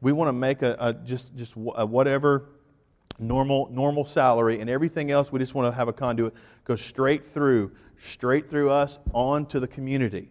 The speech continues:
That's what we want to be. Now, God's blessed us here, you guys. Think about this. God gave us, He gave us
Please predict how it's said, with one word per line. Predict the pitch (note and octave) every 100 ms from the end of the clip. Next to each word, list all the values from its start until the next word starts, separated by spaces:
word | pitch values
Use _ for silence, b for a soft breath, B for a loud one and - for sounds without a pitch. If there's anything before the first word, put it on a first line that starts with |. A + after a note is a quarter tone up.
| _
That's | A#2 A2
what | B2 F#2
we | A2
want | A2
to | G#2
be. | G#2+ F#2 F#2+ - B B
Now, | C3
God's | C3+ F3 F3
blessed | C#3 D#3 D3+
us | A#2 -
here, | A2+ G2+
you | G2
guys. | F2+ F#2 F2 G#2+ _ b b _
Think | F#3+
about | F3+ C#3 -
this. | G#2+ F#2 - _
God | A2+ D3+ F#3+ B2+ A2
gave | C#3 E3 E3+ B2+
us, | A2 F2 - - _
He | C3+
gave | B2 A#2+ C#3+ E3+ C#3+
us | B2 F#2+ - -